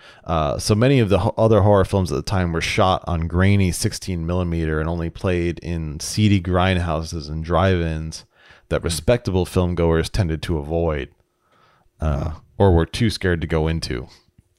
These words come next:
Speaker 1: Um,
Speaker 2: That's great.
Speaker 1: Donald Pleasance, uh, he contributed some stuff to the story. He is the one who insisted that there could be no sympathy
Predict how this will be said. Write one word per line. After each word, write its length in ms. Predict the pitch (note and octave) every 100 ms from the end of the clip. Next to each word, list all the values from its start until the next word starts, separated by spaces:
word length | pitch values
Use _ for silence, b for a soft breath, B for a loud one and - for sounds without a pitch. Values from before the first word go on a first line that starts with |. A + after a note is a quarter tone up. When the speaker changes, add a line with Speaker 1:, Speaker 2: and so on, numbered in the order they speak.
| _ _ _ _ _ _ _ _ E2
Speaker 1:
Um, 480 | E2 D2 D2 - - - _ _ _ _ _ _ _ _ _ _ _ G#2 _ _ _ -
Speaker 2:
That's 140 | F2
great. 260 | - F2 E2 b b b -
Speaker 1:
Donald 320 | C3 C#3+ A2+
Pleasance, 580 | - A#2+ G2 F#2 - -
uh, 120 | F#2
he 120 | G#2 B2
contributed 540 | A#2+ B2 G2+ F#2 E2+
some 120 | E2
stuff 220 | - F2+ -
to 100 | D#2
the 60 | D2
story. 420 | - F#2 D#2+ D2+
He 240 | - A2
is 140 | A#2 G#2
the 80 |
one 160 | G2+ F#2+
who 100 | F#2
insisted 540 | E2+ - G2+ - F#2
that 160 | E2+ E2
there 120 | E2
could 180 | - F2+
be 120 | F2+
no 220 | F2+ G2
sympathy 800 | G2 - A2 G2+ F#2 F#2 F2+ E2